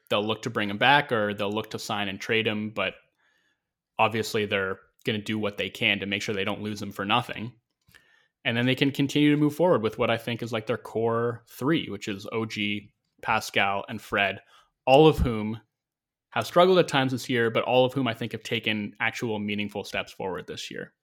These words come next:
Um, Siakam, his struggles have been well documented, but honestly, the playmaking jump that he's made this year is significant. And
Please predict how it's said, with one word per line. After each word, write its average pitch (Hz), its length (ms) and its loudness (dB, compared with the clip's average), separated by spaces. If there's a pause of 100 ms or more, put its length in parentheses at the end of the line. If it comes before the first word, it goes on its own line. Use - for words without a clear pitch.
(360)
Um, 95 320 -6
Siakam, 123 680 4 (1000)
his 120 80 -10
struggles 123 360 2
have 120 100 -2
been 120 140 0
well 110 180 2
documented, 131 720 0
but 104 200 2 (520)
honestly, 131 340 2
the 120 100 2
playmaking 127 580 2
jump 143 340 -2 (440)
that 131 80 0
he's 131 160 0
made 131 180 2
this 135 200 -2
year 139 360 2 (540)
is 117 540 -2 (160)
significant. 139 640 0 (840)
And 110 560 2